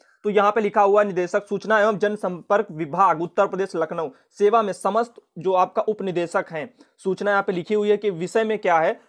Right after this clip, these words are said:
माननीय मुख्यमंत्री जी द्वारा दिनांक इक्कीस फरवरी को जनपद लखनऊ में आयोजित आंगनबाड़ी कार्यकर्तियों के कार्यक्रम के सजीव प्रसारण का अवलोकन,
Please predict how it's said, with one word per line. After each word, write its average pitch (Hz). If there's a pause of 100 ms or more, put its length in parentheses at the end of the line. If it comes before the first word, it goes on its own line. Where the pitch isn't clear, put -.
(120)
माननीय 190
मुख्यमंत्री 214
जी 190
द्वारा 180
दिनांक 190
इक्कीस - (260)
फरवरी 190
को 226 (180)
जनपद 202
लखनऊ 180
में 220 (100)
आयोजित 190 (100)
आंगनबाड़ी 175
कार्यकर्तियों 170
के 247 (300)
कार्यक्रम 202
के 247
सजीव 208
प्रसारण 202
का 202
अवलोकन, 175